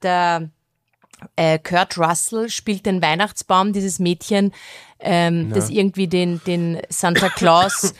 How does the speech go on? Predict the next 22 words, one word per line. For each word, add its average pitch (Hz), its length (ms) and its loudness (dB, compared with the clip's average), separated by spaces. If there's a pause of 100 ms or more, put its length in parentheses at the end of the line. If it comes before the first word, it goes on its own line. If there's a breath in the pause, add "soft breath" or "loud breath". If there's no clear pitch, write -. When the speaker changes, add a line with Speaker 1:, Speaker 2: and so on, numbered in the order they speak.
(100 loud breath)
Speaker 2:
<laughs> - 140 -20
Speaker 1:
ähm, 175 640 0
filmen 226 560 4
will, 202 260 2 (320 loud breath)
ähm, 175 540 2
damit 185 280 0
sie 180 100 -8
beweisen 160 540 -2
kann, 165 360 -2
dass 160 240 -4
er, 156 160 -2
dass 156 220 -6
er 160 60 -2
lebt. 175 380 -2
Und 175 140 -8
ich 160 140 -14
glaub, - 260 -6
der, 160 300 -2
der 165 160 -8
Vater 165 400 -4
ist 170 200 -10
gestorben. 165 480 -4